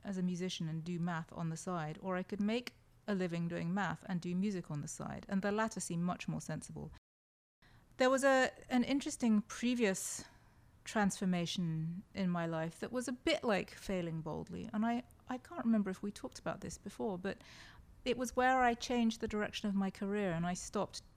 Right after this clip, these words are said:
trying to be a normal academic, which was the obvious career path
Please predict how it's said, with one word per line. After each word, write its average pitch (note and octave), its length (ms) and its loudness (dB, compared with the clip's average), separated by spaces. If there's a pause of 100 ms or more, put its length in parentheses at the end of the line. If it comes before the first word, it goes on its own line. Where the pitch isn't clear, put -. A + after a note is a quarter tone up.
(100)
trying G3+ 380 2
to - 100 -6
be F3 360 0
a F3+ 100 0
normal E3+ 380 0
academic, E3 560 -6 (400)
which G#3+ 240 -2
was G3+ 280 0 (480)
the A3+ 160 4
obvious F3+ 360 2
career E3+ 360 -2
path G3 520 -4